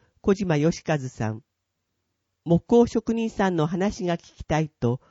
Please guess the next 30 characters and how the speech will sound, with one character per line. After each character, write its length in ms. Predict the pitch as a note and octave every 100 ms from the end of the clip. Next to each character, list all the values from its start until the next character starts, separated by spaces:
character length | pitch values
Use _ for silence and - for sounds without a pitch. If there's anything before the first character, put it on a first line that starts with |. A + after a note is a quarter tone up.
| _ _
尋 240 | - F3
ね 140 | G3+ F#3+
た 160 | D#3
の 160 | D3 A#2+
は、 180 | A#2 A#2+ _ _ _ _
糸 200 | D#3 G#3
の 120 | A3
こ 120 | G#3+ G#3
職 320 | G3 - D#3
人、 260 | B2+ A2+ - _ _ _
三 140 | D#3 G#3
森 300 | A3 E3+ C#3
修 320 | - G#3+ A3+
一 140 | -
さ 220 | - G3+ F3+
ん 80 |
の 160 | C#3+ C3
工 300 | - F3 D#3
房。 400 | A2+ A#2 G#2+ - _ _ _ _ _ _ _ _ _
二 260 | - G3 G3+
人 160 | F#3+
に 120 | E3+
は 160 | C#3+ B2+
意 140 | - E3+
外 220 | G3 F#3+
な 160 | D#3
共 280 | D#3 G#3+ G#3+
通 280 | - A3 G#3+
点 300 | - G3+ G3
も。 180 | G3